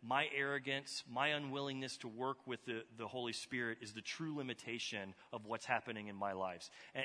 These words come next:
and I mean, I know that I often rely on my own ability, or I trust in the wisdom of other men rather than choose to submit to the process that God is working in my life.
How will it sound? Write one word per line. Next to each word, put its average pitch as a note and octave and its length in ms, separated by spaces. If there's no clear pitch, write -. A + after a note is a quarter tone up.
and C3 100
I B2+ 40
mean, B2 140
I D3 180
know C3 360
that A#2 160
I A#2+ 80
often C3 400
rely A2+ 540
on A2+ 240
my C3 220
own B2+ 160
ability, A2+ 440
or A#2 100
I B2+ 80
trust D3 500
in C3 80
the A#2+ 80
wisdom B2+ 400
of A2+ 140
other B2 180
men A#2 380
rather B2+ 220
than A#2 200
choose D#3 360
to B2+ 140
submit C3+ 680
to - 80
the A#2+ 80
process C3 720
that A2 180
God B2 220
is A2+ 180
working A#2 340
in G#2 120
my G#2 220
life. F#2+ 260